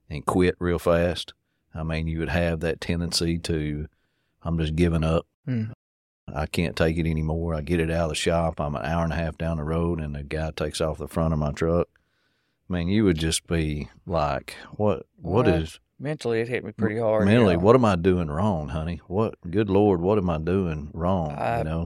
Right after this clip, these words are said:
Speaker 2: I've said that more than once. It's gotta be me. Like, I kept looking at pictures and pictures and asking about the videos. I'm like, "What, what is happening?"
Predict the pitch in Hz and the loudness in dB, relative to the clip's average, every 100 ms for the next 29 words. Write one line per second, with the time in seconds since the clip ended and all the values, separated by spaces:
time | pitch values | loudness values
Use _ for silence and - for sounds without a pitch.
0 | - - - 120 110 107 - - _ _ | -6 -8 -6 -4 -4 -4 -6 -8 _ _
1 | _ - 117 113 113 107 - 123 - - | _ 0 2 2 0 -4 -4 -6 -6 -2
2 | 120 143 120 113 139 147 131 - 127 120 | -2 0 -2 -4 -6 -8 -12 -4 0 0
3 | - _ _ _ - 123 - 131 - - | -2 _ _ _ -4 -4 2 2 2 0
4 | 123 127 110 - _ _ _ _ _ - | 0 0 -4 -6 _ _ _ _ _ -10
5 | - - - - - - - - - _ | -8 -10 -10 -10 -10 -8 -12 -12 -18 _
6 | _ _ - 107 127 - 110 104 104 - | _ _ -2 2 2 2 0 2 2 0
7 | 117 123 135 - - 120 123 113 - _ | -4 -4 -4 -6 -6 -6 -4 -6 -8 _
8 | - 139 - _ _ _ _ _ _ _ | -8 -8 -8 _ _ _ _ _ _ _
9 | 151 180 - - 185 208 170 - - | -8 -6 -6 -4 0 0 -2 -6 -8